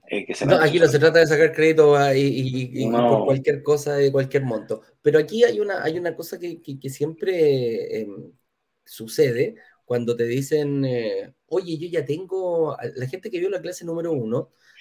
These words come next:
Speaker 2: te dice, "Ay, el error de la casa propia". ¿Hay alguna forma de escapar de ese error de la
Speaker 1: Ah.
Speaker 2: casa propia? ¿Cómo, cómo nos ayudan la, la, las ventajas de, por
Speaker 1: Las
Speaker 2: ejemplo, la
Speaker 1: mutuarias.
Speaker 2: mayoría de la gente tiene su casa propia con, con los bancos? Entonces,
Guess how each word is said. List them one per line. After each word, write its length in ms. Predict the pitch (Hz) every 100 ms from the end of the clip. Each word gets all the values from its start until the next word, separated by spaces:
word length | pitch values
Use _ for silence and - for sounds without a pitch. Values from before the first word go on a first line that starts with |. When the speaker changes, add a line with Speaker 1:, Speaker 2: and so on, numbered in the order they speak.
| -
Speaker 2:
te 80 | 120
dice, 300 | 143 143 143 -
"Ay, 600 | 135 151 156 151 151 135
el 100 | 113
error 240 | 113 135
de 100 | 135
la 100 | 131
casa 240 | 127 131 123
propia". 300 | 123 110 - _ _ _ _ _ _
¿Hay 200 | - 190
alguna 320 | 240 196 208 190
forma 400 | - 185 214 185
de 80 |
escapar 500 | 156 - 131 123 175
de 100 | 202
ese 160 | 202 190
error 200 | 175 180
de 60 | 196
la 80 |
Speaker 1:
Ah. 40 | 208
Speaker 2:
casa 200 | - 156
propia? 420 | 165 180 196 196 - _ _ 117
¿Cómo, 160 | 180 185
cómo 200 | 214 214
nos 140 | 196
ayudan 400 | 170 170 202 190
la, 220 | 180 170
la, 180 | 143 151
las 200 | 143 143
ventajas 580 | 139 135 180 - 185 170
de, 100 | 156
por 140 | 147
Speaker 1:
Las 120 | 117
Speaker 2:
ejemplo, 160 | 113 233
la 60 | 160
Speaker 1:
mutuarias. 220 | 175 131
Speaker 2:
mayoría 240 | 131 175
de 40 | 185
la 80 |
gente 280 | 185 196 190
tiene 220 | 180 175
su 140 | 165 143
casa 280 | 160 160 147
propia 440 | 147 160 180 196 _ _ _ _
con, 640 | 139 139 139 135 135 131 131
con 140 | 127
los 120 | 127
bancos? 440 | 226 196 131 113 - - _ _
Entonces, 460 | - 135 160 180